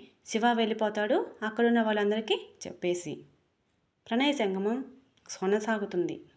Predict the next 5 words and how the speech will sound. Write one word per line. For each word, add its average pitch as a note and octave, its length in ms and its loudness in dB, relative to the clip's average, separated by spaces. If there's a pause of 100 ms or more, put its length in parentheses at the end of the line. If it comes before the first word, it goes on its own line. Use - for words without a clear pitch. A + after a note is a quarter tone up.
(840)
ఫ్రెండ్స్, C4+ 440 2 (360)
ఈ D4+ 160 6
కథ A#3 160 2
మీకు F4 280 8
నచ్చినట్టయితే A#3 760 2